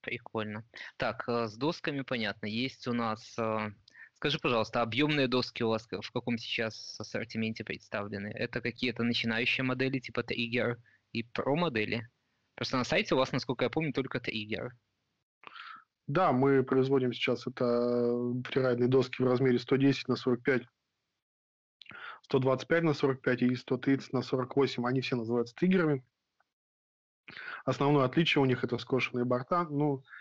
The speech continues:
Speaker 2: и как бы мы ее подразумеваем одну линейку, да, такую вот Триггеров.
Speaker 1: А как выбрать?
Speaker 2: И, э,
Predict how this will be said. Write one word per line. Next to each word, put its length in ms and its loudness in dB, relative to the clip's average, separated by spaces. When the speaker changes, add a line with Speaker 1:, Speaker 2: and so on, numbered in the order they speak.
Speaker 2:
и 480 6
как 220 -2
бы 120 2
мы 140 2
ее 280 4
подразумеваем 540 0
одну 200 4
линейку, 440 0
да, 380 0
такую 440 -4
вот 160 -16
Триггеров. 400 -2
Speaker 1:
А 80 -8
как 180 -6
выбрать? 420 4
Speaker 2:
И, 40 -6
э, 20 -6